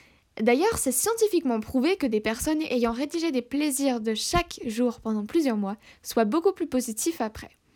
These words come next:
Attention, cet exercice ne doit pas devenir une contrainte. Je précise chaque jour,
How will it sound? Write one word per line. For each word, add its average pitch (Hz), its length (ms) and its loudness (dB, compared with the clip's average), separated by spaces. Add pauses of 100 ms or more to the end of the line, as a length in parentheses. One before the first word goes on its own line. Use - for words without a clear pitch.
(1080)
Attention, 320 460 0
cet 254 180 -2
exercice 262 400 -2
ne 339 80 0
doit 240 140 -2
pas 311 160 0
devenir 277 400 0
une 226 120 0
contrainte. 240 560 -6
Je 233 120 -2
précise 240 580 -6 (140)
chaque 311 360 -2
jour, 226 380 -2